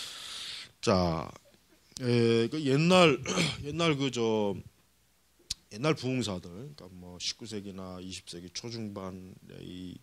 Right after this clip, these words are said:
부흥사들은 초-, 그 뭐 서구의 부흥사들도 그렇지만은 사람들에게 일단은 이 성경 자체가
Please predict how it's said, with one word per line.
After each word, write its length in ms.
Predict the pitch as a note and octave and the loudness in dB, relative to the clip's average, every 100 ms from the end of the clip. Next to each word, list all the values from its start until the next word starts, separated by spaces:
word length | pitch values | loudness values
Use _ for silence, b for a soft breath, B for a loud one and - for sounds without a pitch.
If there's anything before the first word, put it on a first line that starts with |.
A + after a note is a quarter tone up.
| _ | _
부흥사들은 720 | G#2 G#2 G2+ F2+ F2+ B2 F3+ - b b b b b b - | -8 -4 -4 -4 -6 -6 -6 -8 b b b b b b -14
초-, 280 | - E2 | -10 -10
그 320 | - F#2 F2 - | -12 -16 -16 -18
뭐 160 | F2 E2+ | -20 -16
서구의 380 | - C3 C3+ B2+ | -12 -10 -6 -6
부흥사들도 920 | - A2 G2 G2 F#2 F#2 F2+ F2+ F#2+ | -4 -2 0 -2 -4 -8 -8 -10 -14
그렇지만은 640 | F2+ F2 - F#2+ B2 C3+ - b b b b | -14 -10 -10 -10 -12 -12 -14 b b b b
사람들에게 640 | - C3+ D3+ E3+ D3+ D3 E3+ | -10 -4 -2 0 0 2 0
일단은 580 | F3 D3+ C3+ D3+ D3+ - F#2+ | -2 -6 -6 -4 -6 -10 -12
이 140 | G2+ | -8
성경 640 | F#2+ C#3+ D#3 D#3+ D#3 D3+ D3 | -6 -6 -6 -4 -4 -4 -6
자체가 640 | - - - G2+ A#2+ | -10 -12 -10 -6 -6